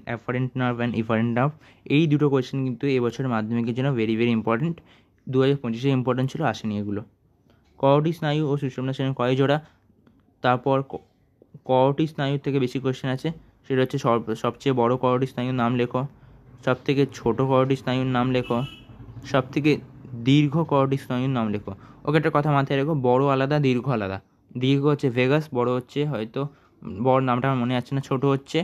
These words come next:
ট্রক্লিয়ার হচ্ছে ছোট। ওকে, বড় মানে ট্রাইজেমিনাল সব থেকে বড়, I think, আমার মনে আসছে না এখন নামটা।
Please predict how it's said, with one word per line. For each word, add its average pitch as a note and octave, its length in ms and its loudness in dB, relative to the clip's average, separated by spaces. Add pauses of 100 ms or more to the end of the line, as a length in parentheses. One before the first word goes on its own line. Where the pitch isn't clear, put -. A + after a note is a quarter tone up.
(280)
ট্রক্লিয়ার C#3+ 480 0
হচ্ছে C3+ 200 -6
ছোট। G#2+ 320 -8 (640)
ওকে, D3 160 0
বড় C#3+ 320 6
মানে E3 200 0
ট্রাইজেমিনাল D3 640 2
সব C#3 140 -4
থেকে B2+ 200 -8
বড়, A#2 240 0
I A2 40 -2
think, C#3 200 -4 (240)
আমার A#2+ 160 -6
মনে B2 140 -2
আসছে A#2+ 200 -6
না A#2 60 -4
এখন A#2+ 120 -6
নামটা। A2 300 -2